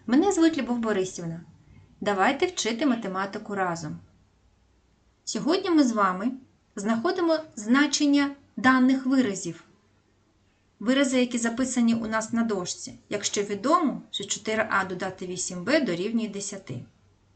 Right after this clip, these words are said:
Спочатку ми з вами попрацюємо ось цим виразом. Я записую чотири а додати вісім б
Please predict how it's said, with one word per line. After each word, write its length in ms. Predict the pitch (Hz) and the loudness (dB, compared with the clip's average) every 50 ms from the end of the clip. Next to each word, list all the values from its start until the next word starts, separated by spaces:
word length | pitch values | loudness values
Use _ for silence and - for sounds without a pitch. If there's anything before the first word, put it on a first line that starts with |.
| _ _ _ _ _ _ _ _ _ _ _ _ _ - | _ _ _ _ _ _ _ _ _ _ _ _ _ -16
Спочатку 580 | - - 233 226 226 - 349 - - - 330 | -10 -8 -6 -2 0 0 0 0 0 0 2
ми 120 | 285 254 247 | 2 2 2
з 60 | 233 | 4
вами 260 | 247 269 285 269 254 | 4 4 4 4 2
попрацюємо 760 | 254 247 - - 220 220 - - 277 269 254 240 240 - - | 0 -4 -4 -6 -6 -6 -4 -4 0 2 4 4 2 2 0
ось 180 | 240 233 - | -4 -6 -8
цим 240 | - - 233 220 202 | -8 -6 -6 -4 -4
виразом. 520 | 196 180 170 156 156 151 - - - 113 - - _ _ _ _ _ _ _ _ _ _ _ _ _ _ _ _ _ _ _ | -6 -6 -8 -8 -10 -10 -10 -12 -12 -12 -16 -20 _ _ _ _ _ _ _ _ _ _ _ _ _ _ _ _ _ _ _
Я 120 | - 220 214 | -2 -2 0
записую 640 | 220 233 226 226 208 185 - - - 175 170 165 - | 0 -2 -4 -4 -4 -6 -6 -6 -8 -8 -8 -8 -8
чотири 580 | - - 196 - - 240 311 359 349 320 - - | -8 -10 -8 -6 -2 0 0 0 0 -2 -4 -4
а 300 | 185 175 170 165 165 196 233 233 - _ _ _ _ _ _ _ _ _ _ _ _ _ _ _ _ _ _ _ | -4 -4 -4 -6 -8 -10 -14 -16 -20 _ _ _ _ _ _ _ _ _ _ _ _ _ _ _ _ _ _ _
додати 600 | 190 180 196 196 185 220 269 320 330 - 254 208 | -8 -8 -6 -4 0 0 0 0 0 0 -4 -4
вісім 460 | 185 196 202 - - - 185 180 170 | -4 -4 -6 -6 -6 -6 -6 -8 -6
б 260 | 160 160 156 151 156 | -6 -6 -6 -6 -6